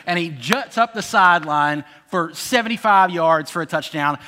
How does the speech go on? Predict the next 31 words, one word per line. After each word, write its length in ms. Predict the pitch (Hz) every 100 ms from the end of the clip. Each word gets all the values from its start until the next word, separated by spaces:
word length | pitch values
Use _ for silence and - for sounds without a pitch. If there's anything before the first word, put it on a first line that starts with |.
| - -
Pandemonium 960 | 254 254 226 202 185 175 165 165 160
in 280 | 160 156 156
L 180 | 151 170
P 180 | 180 160
Field, 440 | - 160 156 147
now 180 | 151 151
Nissan 460 | 151 156 - 143
Stadium. 640 | 135 147 139 131 131 131 127 _ _ _
Um, 560 | - 131 131 127 127 127 104 - - 190
it 100 | 190
was 180 | 185
just 200 | 160 180 -
absolutely 600 | 180 208 196 190 180 156
crazy. 540 | 139 156 147 123 131
And 100 | 135
we 120 | 151 160
watched 340 | 185 196 -
that, 300 | 185 175 165
and 60 | 139
she 120 | 151
was 80 | 127
like, 120 | -
"Wow, 200 | 135 135
this 180 | 147 135
is 140 | 113
nuts." 440 | 123 139 113 -
And 240 | 151 135 127
then 500 | 190 233 240 240 233 _ _ _ -
there 640 | 117 175 180 180 175 - _ _ _ -
it 160 | 135
was. 580 | 120 127 110 90 - -